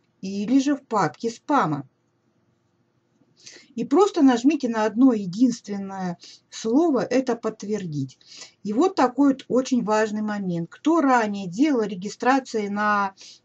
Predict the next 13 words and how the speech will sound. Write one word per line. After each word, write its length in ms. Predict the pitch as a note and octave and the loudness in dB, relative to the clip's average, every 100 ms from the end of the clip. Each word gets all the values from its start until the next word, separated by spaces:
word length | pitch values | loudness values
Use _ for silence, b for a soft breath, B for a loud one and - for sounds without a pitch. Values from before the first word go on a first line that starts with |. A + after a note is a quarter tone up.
| _ | _
почту 380 | A#3 C4 B3+ A#3 | 2 2 2 -2
Mail.ru, 680 | A3 A#3 A3 A3 C#4+ E4+ - | 2 2 4 2 0 0 -4
обратитесь, 600 | - F3+ G#3+ G#3+ C#4+ A#3 | -4 0 -2 0 -4 -4
пожалуйста, 560 | - G3+ G3+ G#3 G3 F#3+ | -6 -6 -4 -4 -4 -8
к 80 | G3+ | -8
администрации, 800 | F#3+ G3+ F#3 - C#4 D#4 - F3+ | -8 -8 -8 -2 -2 -2 -4 -2
вам 280 | A3 B3+ | 0 0
почту 360 | A#3+ B3+ B3+ A#3+ | 0 -4 -4 -8
поменяют 580 | G#3+ G#3 G#3 A3 F#3 - B B B | -6 -6 -4 -4 -6 -8 B B B
на 160 | F3+ G#3 | -6 -4
Яндекс 580 | G3+ B3 D#4 A#3+ G#3 A#3 | 0 2 4 4 0 -2
или 200 | A#3+ A3 | 0 0
Gmail. 640 | E3+ A#3+ A3 F#3 D3 | 0 0 0 0 -2